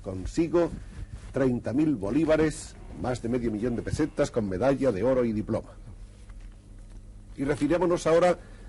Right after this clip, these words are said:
brevemente, aunque ya usted ha hecho una, un amplio recuento y una explicación de ella,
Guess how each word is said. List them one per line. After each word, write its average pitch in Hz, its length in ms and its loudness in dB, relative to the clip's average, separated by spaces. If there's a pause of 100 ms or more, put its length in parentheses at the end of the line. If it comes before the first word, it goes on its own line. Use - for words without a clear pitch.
(220)
brevemente, 156 680 4
aunque 120 260 2
ya 151 140 6
usted 151 320 4
ha 139 100 8
hecho 151 260 2
una, 127 340 2
un 127 140 0
amplio 131 400 2
recuento 117 720 0 (140)
y 113 80 2
una 135 140 6
explicación 120 720 0 (540)
de 110 280 4
ella, 160 320 4